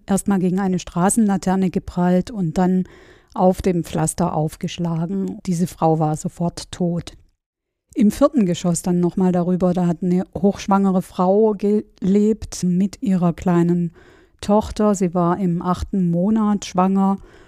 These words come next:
und auch die beiden starben in der Wohnung durch Rauchgas, also eine Kohlenmonoxidvergiftung. Ganz oben waren noch zwei Männer, sechsundfünfzig und sechzig Jahre alt, die sind auch an dieser Vergiftung gestorben. Zur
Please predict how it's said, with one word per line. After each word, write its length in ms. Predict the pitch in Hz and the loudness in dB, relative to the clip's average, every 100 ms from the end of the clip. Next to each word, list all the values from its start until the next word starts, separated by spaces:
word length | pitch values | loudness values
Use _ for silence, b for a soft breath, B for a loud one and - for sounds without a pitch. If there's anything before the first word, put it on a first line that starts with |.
| B B | B B
und 260 | 196 185 | 0 0
auch 160 | - 180 | 0 -2
die 160 | - 208 | 0 -2
beiden 400 | 170 165 185 175 | 0 0 0 -2
starben 420 | 165 160 185 196 | 0 0 0 0
in 220 | 320 196 | 0 0
der 180 | 185 160 | 2 0
Wohnung 440 | 160 185 196 185 | 0 0 0 0
durch 260 | 170 160 - | 0 -2 -2
Rauchgas, 680 | 151 170 - 196 190 190 - | 0 0 0 -2 0 0 -2
also 160 | 160 | -4
eine 260 | 165 170 170 | -4 -2 -4
Kohlenmonoxidvergiftung. 1600 | - - 175 175 185 196 - 202 - 185 190 185 - 180 175 175 - - | -6 -2 0 2 0 -2 -2 -4 -2 -2 0 -2 -2 0 2 0 -4 -2
Ganz 300 | 175 196 - | 2 2 0
oben 680 | 262 175 190 208 208 202 196 - | 0 2 4 4 4 2 0 -4
waren 340 | 156 156 170 | -2 0 2
noch 220 | 170 160 | 2 0
zwei 260 | - - 170 | -2 -2 2
Männer, 460 | 165 175 202 196 190 | 4 2 2 0 0
sechsundfünfzig 800 | 175 - 196 185 185 - 180 160 | -2 -2 -2 0 -4 -4 -6 -2
und 140 | 156 | 0
sechzig 400 | 156 175 - 185 | 0 -2 -4 -2
Jahre 320 | 180 170 175 | 0 0 0
alt, 300 | 185 170 175 | 0 0 0
die 40 | 185 | -2
sind 220 | 170 165 | -4 -4
auch 200 | 160 175 | -4 -2
an 140 | 196 | 0
dieser 240 | 175 165 170 | 0 -2 -4
Vergiftung 520 | - 170 185 - 196 | -4 -6 -4 -2 -2
gestorben. 640 | 175 - 175 165 165 170 170 - _ _ _ _ _ _ _ | -2 -4 -2 0 0 0 -4 -8 _ _ _ _ _ _ _
Zur 380 | - 180 175 165 | -6 -2 0 0